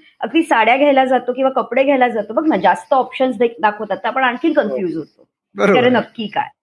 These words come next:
Speaker 2: <laughs>
Speaker 1: तसा हा प्रकार आहे. मग, मग सरते शेवटी आपल्याला कळत.
Speaker 2: राईट. पण मग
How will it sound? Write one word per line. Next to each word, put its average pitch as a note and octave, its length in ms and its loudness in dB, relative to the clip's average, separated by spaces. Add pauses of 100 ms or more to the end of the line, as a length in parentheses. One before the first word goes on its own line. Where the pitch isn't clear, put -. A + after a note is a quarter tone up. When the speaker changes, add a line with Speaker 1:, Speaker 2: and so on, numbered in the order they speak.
(220)
Speaker 2:
<laughs> C#3 420 -10
Speaker 1:
तसा C4 260 2
हा G#4 120 2
प्रकार C4+ 440 2
आहे. D#3+ 100 -6
मग, C#4 200 -4
मग E4+ 120 -4
सरते D4+ 360 -2
शेवटी C#4+ 260 -4
आपल्याला C#4 260 -6
कळत. - 580 -4
Speaker 2:
राईट. G#2+ 180 -8 (1300)
पण A3 180 2
मग C4 280 2